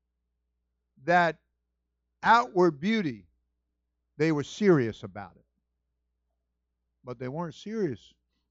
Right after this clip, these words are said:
about the truth of God because he doesn't preach it anymore. Doesn't preach it anymore. Be serious. Be vigilant, because your adversary,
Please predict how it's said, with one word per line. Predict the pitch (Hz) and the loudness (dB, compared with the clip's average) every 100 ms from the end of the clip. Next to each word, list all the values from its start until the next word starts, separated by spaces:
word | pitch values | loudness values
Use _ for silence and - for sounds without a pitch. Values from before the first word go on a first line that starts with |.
| - | -14
about | 135 120 | -6 -6
the | 117 | -6
truth | - 143 117 | -12 -10 -10
of | 110 | -12
God | 117 156 117 101 | -10 -8 -8 -12
because | 117 123 | -20 -20
he | 127 | -14
doesn't | 135 127 135 | -10 -10 -12
preach | 196 - | -16 -16
it | 113 | -20
anymore. | 101 98 92 85 _ _ _ _ _ _ _ _ _ _ _ _ _ _ _ _ _ _ | -20 -20 -20 _ _ _ _ _ _ _ _ _ _ _ _ _ _ _ _ _ _ _
Doesn't | 113 123 123 | -20 _ _
preach | 147 _ | -20 _
it | |
anymore. | 98 92 _ _ _ _ _ _ _ _ _ _ _ _ _ _ _ _ _ _ _ _ _ _ _ _ _ _ | _ _ _ _ _ _ _ _ _ _ _ _ _ _ _ _ _ _ _ _ _ _ _ _ _ _ _ _
Be | 165 123 _ | -20 _ _
serious. | _ - 233 190 107 _ _ _ _ _ | _ -16 -8 -8 -8 _ _ _ _ _
Be | 170 120 113 | -20 -20 -8
vigilant, | 240 165 151 101 _ _ _ _ | -8 -6 -12 -16 _ _ _ _
because | 135 - 160 131 | -20 -10 -10 -2
your | 220 247 247 | 2 2 2
adversary, | 220 240 175 175 - 185 139 101 | 2 2 0 -10 -8 -8 -8 -12